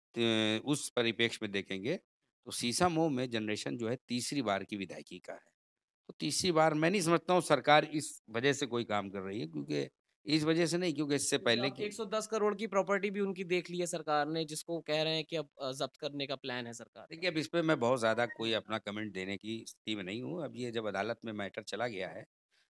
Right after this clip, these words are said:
Speaker 1: तो अदालत इसके लिए सच और झूठ के आधार पर और जो भी तथ्य हैं, जो,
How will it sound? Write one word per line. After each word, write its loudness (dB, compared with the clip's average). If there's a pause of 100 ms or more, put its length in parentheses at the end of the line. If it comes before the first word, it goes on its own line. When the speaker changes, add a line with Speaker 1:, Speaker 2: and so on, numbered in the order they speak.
(120)
Speaker 1:
तो -4
अदालत 6
इसके -4
लिए 0
सच -2
और 0
झूठ -6
के -4
आधार 0
पर -2
और -4
जो -4
भी -4
तथ्य -6
हैं, -4 (460)
जो, 0